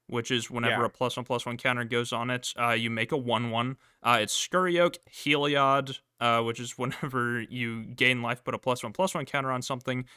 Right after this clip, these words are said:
Speaker 1: and then, like, Soul Warden, right? Whenever something
Speaker 2: Right.
Speaker 1: E T Bs gain one life. Shalai and Halar cuts out two other pieces of that combo. It's just
Speaker 2: Right.
Speaker 1: Shalai, Halar, and Heliod.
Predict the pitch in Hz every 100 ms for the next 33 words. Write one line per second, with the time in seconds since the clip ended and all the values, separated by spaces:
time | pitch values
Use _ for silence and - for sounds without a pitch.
0 | - 131 143 143 120 - - 135 113 110
1 | 107 107 107 113 101 113 113 113 - 117
2 | 110 73 - 131 120 117 113 110 110 -
3 | 123 123 113 110 107 110 104 - - -
4 | - - _ - - 143 143 143 233 156
5 | 139 135 220 233 _ _ _ _ _ _
6 | - - 175 - 160 - - 160 147 -
7 | 139 127 131 120 123 117 107 - 113 110
8 | 110 107 _ _ 170 170 208 196 - 175
9 | 156 156 160 143 135 143 - - 139 131
10 | 123 113 - _ _ - 135 113 110 107